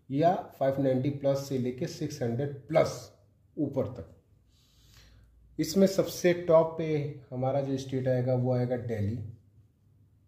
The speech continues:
हालांकि Delhi का सिक्स हंड्रेड प्लस से कहीं ज़्यादा, means लगभग छः सौ,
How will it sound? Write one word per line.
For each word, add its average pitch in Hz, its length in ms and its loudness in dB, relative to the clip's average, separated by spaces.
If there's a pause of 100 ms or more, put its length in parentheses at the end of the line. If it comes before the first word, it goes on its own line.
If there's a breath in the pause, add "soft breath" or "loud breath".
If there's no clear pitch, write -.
(1400)
हालांकि 123 360 -2
Delhi 123 380 -2
का 131 580 2
सिक्स - 340 -14
हंड्रेड 127 360 -4
प्लस 135 180 0
से 139 240 -6
कहीं 143 500 -2
ज़्यादा, 110 640 -4 (1400)
means 131 280 -4
लगभग 147 520 0
छः 135 160 -2
सौ, 147 420 -2